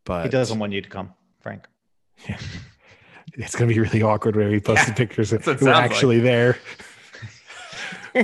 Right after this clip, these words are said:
Speaker 1: Oh no, it's, it's full lockdown still, uh, Frank. But no, I read it's, it's fine. No, no, no, it's still full lockdown. They, no one's allowed in or out.
Speaker 2: You just hear the horses go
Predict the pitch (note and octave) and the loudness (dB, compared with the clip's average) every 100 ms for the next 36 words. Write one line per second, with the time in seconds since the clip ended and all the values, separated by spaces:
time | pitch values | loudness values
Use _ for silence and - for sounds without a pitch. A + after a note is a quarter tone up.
0 | - F#3+ C#3+ C#3 D3+ D3 B2 - - - | 0 -2 2 4 6 6 2 -4 -10 -14
1 | - B2 - - D3+ D3 C3+ C3 - A2 | -4 -2 -2 0 4 6 4 2 2 0
2 | G#2 - G#2+ F#2+ G2 - - A#2 A2 G2+ | 0 -4 -4 -4 -6 -10 -12 -4 -4 -4
3 | - - A#2 G2 A#2 D#3 G#3 E3+ D#3 F#3 | -6 -2 -2 -2 -4 0 2 4 6 6
4 | F3+ D#3+ - - E3+ - C#3+ B2 A#2 B2+ | 6 4 -4 -6 -8 -2 0 2 2 4
5 | B2+ B2+ B2 B2 B2 A2 G#2 - - B2+ | 4 4 2 2 2 0 -4 -8 -4 -2
6 | B2 G#2+ - D3 C3 A#2+ A#2 G#2+ - G#2+ | -2 -4 -6 -2 0 2 0 -2 -6 -6
7 | G2+ G#2+ G#2+ B2+ C3 B2 A#2 A2+ G#2+ G#2+ | -6 -6 -4 0 2 2 -2 -6 -6 -6
8 | G#2+ G#2 G2 G2 F#2 D3 C#3 D3 - C#3+ | -6 -6 -8 -10 -10 -10 -4 -2 6 6
9 | B2 A#2+ C3+ B2+ C3 A#2+ B2+ C3 B2 | 6 2 0 -2 -6 -6 -2 0 0